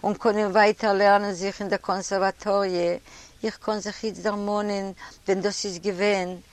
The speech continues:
מיט צוויי יאר צוריק, ווען דער פריסטאף איז געקומען צו אונז און געזאגט, אז מיר מוזן פארלאזן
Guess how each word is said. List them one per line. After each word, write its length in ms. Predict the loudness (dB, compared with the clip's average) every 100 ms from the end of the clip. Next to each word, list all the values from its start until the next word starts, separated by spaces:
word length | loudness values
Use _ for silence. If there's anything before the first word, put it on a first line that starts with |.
| -20 -8
מיט 120 | -6 -6
צוויי 240 | 4 4
יאר 140 | 6
צוריק, 600 | 2 -2 -4 0 0 0
ווען 140 | 0 2
דער 100 | 0 0
פריסטאף 460 | -4 -4 -2 -2
איז 120 | -2 -4
געקומען 480 | -6 -2 -4 -4
צו 140 | -6 -6
אונז 160 | -4
און 80 | -2
געזאגט, 480 | -2 2 4 2 0 -16 -16 -2
אז 160 | 0 0
מיר 180 | 0 2
מוזן 400 | 2 2 2 -4
פארלאזן 580 | 0 0 2 0 -2